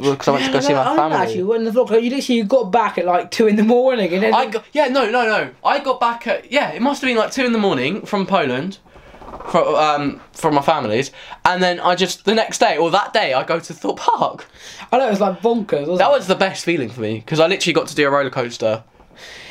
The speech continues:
Speaker 2: Yeah.
Speaker 1: like, pretty much as soon as I landed.
Speaker 2: Yeah, no,
Speaker 1: If you
Speaker 2: that,
Speaker 1: think about it.
Speaker 2: it was, it was really, really weird actually, that, that, that sort of thing. And I,
Speaker 1: <laughs>
Speaker 2: and I can imagine that. I, Hugo, remember, I'm gonna be able to go back from Poland very shortly as we announce our trip very
Speaker 1: Yeah.
Speaker 2: shortly.
Speaker 1: Well, we're not gonna officially announce it, but we are gonna tell you it is definitely in the works.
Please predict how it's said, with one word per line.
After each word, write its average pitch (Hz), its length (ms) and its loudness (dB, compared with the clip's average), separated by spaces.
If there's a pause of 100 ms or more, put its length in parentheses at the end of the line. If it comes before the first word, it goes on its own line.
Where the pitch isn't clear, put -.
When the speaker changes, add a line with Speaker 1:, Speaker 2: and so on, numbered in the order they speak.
(160)
Speaker 2:
Yeah. 175 120 2
Speaker 1:
like, 127 420 -2
pretty 160 200 2
much 139 200 -2
as 135 100 -4
soon 143 160 2
as 127 60 -2
I 123 60 2
landed. 120 440 -2
Speaker 2:
Yeah, 139 280 0
no, 135 60 4
Speaker 1:
If 135 60 4
you 131 60 2
Speaker 2:
that, 143 60 0
Speaker 1:
think 139 140 0
about 110 300 -2
it. 143 120 -2
Speaker 2:
it 143 60 -6
was, 139 100 -12
it 160 220 4
was 147 140 -2
really, 147 360 0
really 123 200 0
weird 120 220 2
actually, 123 300 -2
that, 120 240 0
that, 123 220 0
that 127 220 -2
sort 120 120 -2
of 117 100 -2
thing. 117 220 0
And - 80 4
I, - 60 0
Speaker 1:
<laughs> - 360 -6
Speaker 2:
and 160 80 4
I 170 40 2
can 202 120 0
imagine 202 280 0
that. 123 220 -2
I, 220 280 2
Hugo, 277 160 2
remember, 285 260 0
I'm 220 160 -2
gonna 240 140 0
be 240 80 0
able 233 80 0
to - 40 -10
go 240 100 0
back - 180 -4
from 202 100 -10
Poland 226 340 0
very 214 200 2
shortly 226 260 2
as 185 100 -4
we 190 100 2
announce 196 260 0
our 185 180 -2
trip 202 480 0
very 196 160 4
Speaker 1:
Yeah. 202 200 0
Speaker 2:
shortly. 196 280 2
Speaker 1:
Well, 170 220 2
we're 185 140 2
not 233 160 0
gonna 226 220 2
officially 196 680 0
announce 127 400 -2
it, 127 120 -2
but 139 80 -4
we 160 120 2
are 190 120 2
gonna 185 200 -2
tell 160 180 -2
you 131 200 -2
it 127 60 -4
is 147 300 2
definitely 156 460 -2
in 143 100 -2
the 135 80 0
works. 117 460 -2